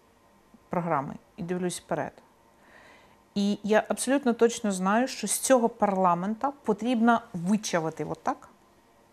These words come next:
ще багато законів. Отак.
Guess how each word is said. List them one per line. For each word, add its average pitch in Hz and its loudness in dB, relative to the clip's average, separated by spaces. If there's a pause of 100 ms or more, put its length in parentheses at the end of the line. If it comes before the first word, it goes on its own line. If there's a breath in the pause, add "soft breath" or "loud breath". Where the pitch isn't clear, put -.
(420 soft breath)
ще - -2
багато 208 0
законів. 156 -8 (1300)
Отак. - -4